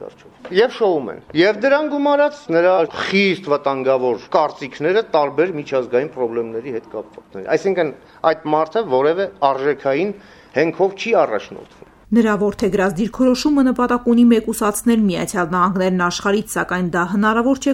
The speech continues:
Speaker 2: քանի որ աշխարհում լուրջ փոփոխություններ են տեղի ունենում։ Ռուբեն Մեհրաբյանը միևնույն ժամանակ նկատեց, որ նախկին պետքարտուղար Հիլարի Քլինթոնն էլ հայտնի է ռազմական գործողություններով խնդիրները լուծելու իր մոտեցմամբ։ Ամեն դեպքում, կանխատեսելիությունն ըստ նրա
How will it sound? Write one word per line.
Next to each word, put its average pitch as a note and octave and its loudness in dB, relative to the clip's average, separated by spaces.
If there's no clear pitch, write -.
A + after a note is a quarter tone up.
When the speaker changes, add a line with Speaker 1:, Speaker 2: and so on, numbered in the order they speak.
Speaker 2:
քանի A#3+ 4
որ B3 4
աշխարհում A3 2
լուրջ A#3 0
փոփոխություններ B3+ 0
են F3 -2
տեղի E3 -2
ունենում։ F3+ -4
Ռուբեն G#3+ 4
Մեհրաբյանը F#3 0
միևնույն F3+ 0
ժամանակ F#3 0
նկատեց, G#3+ 0
որ C#4 4
նախկին C4 2
պետքարտուղար A3+ 0
Հիլարի A3+ 0
Քլինթոնն B3+ 4
էլ B3 0
հայտնի G3+ 0
է A3 0
ռազմական F3+ -2
գործողություններով A3+ 0
խնդիրները A#3 0
լուծելու A3+ 0
իր A3+ 0
մոտեցմամբ։ G#3+ 0
Ամեն C#4+ 4
դեպքում, B3+ 2
կանխատեսելիությունն F#3 -2
ըստ B3+ -6
նրա C#4+ -2